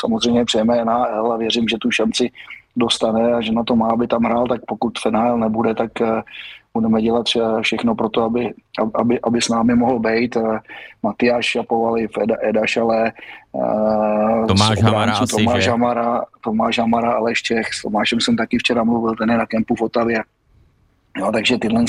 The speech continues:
Speaker 1: ty, samozřejmě hráči budou základním stavebním kamenem a, a myslím si, že tam je spousta dalších hráčů, kteří byli teďka draftovaní, Kuba, Kuba Dvořák, eh, Kuba Štancel,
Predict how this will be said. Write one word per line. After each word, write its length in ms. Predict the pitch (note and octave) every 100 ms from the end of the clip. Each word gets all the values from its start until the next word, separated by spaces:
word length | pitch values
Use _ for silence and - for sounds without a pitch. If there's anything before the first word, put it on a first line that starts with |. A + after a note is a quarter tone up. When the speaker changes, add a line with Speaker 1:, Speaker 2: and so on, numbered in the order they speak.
| -
Speaker 1:
ty, 200 | B2 A#2 - - - - -
samozřejmě 500 | - A2+ A#2+ A2+ A#2
hráči 300 | A#2+ A2+ -
budou 220 | A2+ A#2 A#2+
základním 420 | B2 - A2+ A#2+
stavebním 360 | - A2+ B2+
kamenem 500 | B2 A2 A2+ A#2 B2+
a, 120 | - B2
a 180 | A2 A2 A2 A2+ A2+ A#2 A#2 A2+ A#2 A2 G2 -
myslím 240 | - - A#2
si, 120 | B2+
že 60 | A2+
tam 140 | B2
je 60 | B2
spousta 340 | G#2+ G#2+ C3+
dalších 320 | A2+ - B2
hráčů, 380 | A#2+ A#2+ - B2
kteří 340 | - A#2+ B2 - - - -
byli 180 | A2 A#2
teďka 260 | A2+ - B2
draftovaní, 560 | A2 G#2 A#2+ A#2 A#2+
Kuba, 460 | A2 G#2+ A2+ A2 G#2+ -
Kuba 260 | A2+ A#2
Dvořák, 540 | A2+ A#2+ A#2+ A#2+ A#2+ A#2
eh, 40 | A2+ A2 A2 G#2+
Kuba 260 | - G#2+ A2+
Štancel, 480 | - A#2+ A#2+ B2